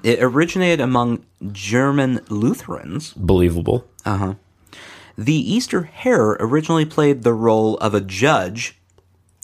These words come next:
Speaker 1: evaluating whether children were good or disobedient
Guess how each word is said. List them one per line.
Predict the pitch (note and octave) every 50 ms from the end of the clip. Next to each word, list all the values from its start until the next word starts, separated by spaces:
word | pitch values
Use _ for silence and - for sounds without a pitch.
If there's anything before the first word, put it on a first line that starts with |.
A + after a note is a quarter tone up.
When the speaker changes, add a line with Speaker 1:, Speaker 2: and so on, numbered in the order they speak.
| - - - - - - - - _ -
Speaker 1:
evaluating | A2+ A#2 D3 E3 F#3 G3 G3 F#3 F3+ F3 F3+ F3 D#3+
whether | D3 D3 D3 D3 C#3
children | - - E3+ F3 F3 F#3 F#3 F#3 E3+
were | D#3 C3+
good | - - C3 C3+ C3 -
or | D2+ A2
disobedient | G#2+ A#2+ B2+ B2+ - A#2+ G#2 F#2 - C3 C3+ F#2+ E2 C#2+ G#1 G1+ - - - -